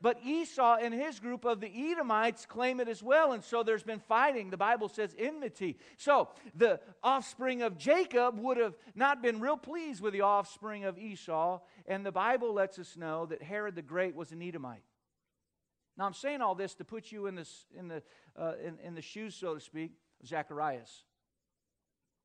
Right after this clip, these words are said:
What was the time like? Well, man, God was quiet.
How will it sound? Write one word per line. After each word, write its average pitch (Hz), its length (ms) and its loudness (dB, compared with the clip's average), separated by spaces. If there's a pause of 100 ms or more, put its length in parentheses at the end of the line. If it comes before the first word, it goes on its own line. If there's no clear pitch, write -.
(160)
What 180 100 -10
was 151 80 -12
the 156 80 -16
time 170 340 -6
like? 117 220 -12 (1000)
Well, 127 80 -18
man, 160 220 -8
God 165 220 -2
was 139 120 -16
quiet. 165 380 -4